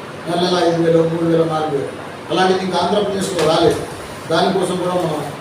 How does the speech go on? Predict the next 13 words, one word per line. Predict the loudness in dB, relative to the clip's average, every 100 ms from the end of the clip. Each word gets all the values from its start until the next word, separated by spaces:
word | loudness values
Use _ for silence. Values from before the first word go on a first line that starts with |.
| -12 -8
ముస్లిం | -4 -2 0
యునైటెడ్ | 0 0
ఫ్రంట్ | 0 -4 -4
తరఫున | -4 -6 -6 -6 -8 -10 -12 -10 -8
ఇన్షాల్లా | -4 -2 0
ప్రయత్నం | -2 -2 -2 -2 -4 -2
చేస్తాము. | -4 -4 -6 -6 -8 -12 -12 -12 -12 -2
So | 2
ఇవన్నీ | 2 0 0 0 2 2
ఏంటంటే | 2 0 0 0
వక్ఫ్ | 0 0 -4 -2
ఆస్తులు | 0 2 -2 -2
కాపాడడానికి | 0 0 2 2 4 0 -2